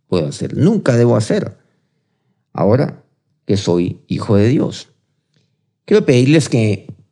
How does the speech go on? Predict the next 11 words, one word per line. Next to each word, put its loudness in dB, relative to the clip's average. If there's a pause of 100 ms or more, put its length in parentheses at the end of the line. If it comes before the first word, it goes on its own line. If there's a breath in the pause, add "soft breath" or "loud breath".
me 0
acompañen 0 (320)
en 2
la 4
lectura 2
de 0
Hebreos 2
capítulo 0
trece, 0
versículos -2
uno 0